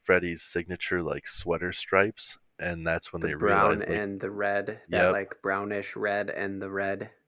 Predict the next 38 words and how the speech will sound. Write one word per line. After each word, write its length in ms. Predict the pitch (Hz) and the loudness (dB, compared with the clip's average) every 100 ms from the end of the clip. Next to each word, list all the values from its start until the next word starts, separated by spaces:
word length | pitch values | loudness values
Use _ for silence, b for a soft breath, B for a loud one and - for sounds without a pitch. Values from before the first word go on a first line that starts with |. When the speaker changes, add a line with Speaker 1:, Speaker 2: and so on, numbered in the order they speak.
| _ | _
Speaker 1:
Yep, 300 | 98 90 87 - | 2 4 4 0
and 160 | 92 90 | -6 -2
they're 140 | 85 | -2
like, 240 | 82 82 - | -2 -4 -6
"Oh, 60 | 110 | -6
Speaker 2:
Mm-hmm. 160 | 110 107 | -4 -2
Speaker 1:
shit," 440 | - - 120 - | 0 0 -2 -2
and 100 | 95 | -4
then 80 | 92 | -4
they 140 | 87 | -4
can't 340 | - 101 90 - | -6 -6 -6 -4
get 140 | 90 | 0
out 180 | 87 92 | 2 2
of 140 | 82 | 0
it, 200 | 80 78 - B B B | -2 -4 -6 B B B
and 140 | - 90 | -4 -2
the 60 | |
mom's 440 | 85 85 90 90 - | 2 4 4 0 -8
waving, 600 | - 80 87 82 78 - - | -2 0 0 -2 -6 -8 -6
and 200 | 82 82 | -6 -6
Freddy's 540 | - - 95 98 95 | -6 0 0 0 -6
hand, 400 | - 90 87 80 | -4 -2 -2 -2
like, 240 | 78 80 _ _ | -2 -2 _ _
breaks 500 | 80 87 98 - - _ | 0 0 0 -6 -12 _
through 300 | 95 95 85 | -8 -6 -4
this, 340 | 80 82 - - - - - | -2 -4 -4 -12 -16 -14 -6
ah, 160 | - | -2
it's 240 | - - - | 0 -2 -2
gotta 260 | 95 90 | -2 0
be, 140 | - 87 | -2 -2
like, 240 | 82 80 - _ b b b b b - | -2 -4 -6 _ b b b b b -4
a 120 | 156 | -4
foot 420 | - - 104 - | -6 -4 0 0
and 120 | 87 | -2
a 40 | 87 | -4
half 460 | 82 82 80 78 - | 0 2 2 -2 -8
square 800 | - - 87 82 80 76 80 - _ _ _ _ _ _ | -10 -4 0 2 4 2 0 -8 _ _ _ _ _ _
window. 600 | 85 92 80 60 - 98 | -6 -4 -2 -2 -4 -8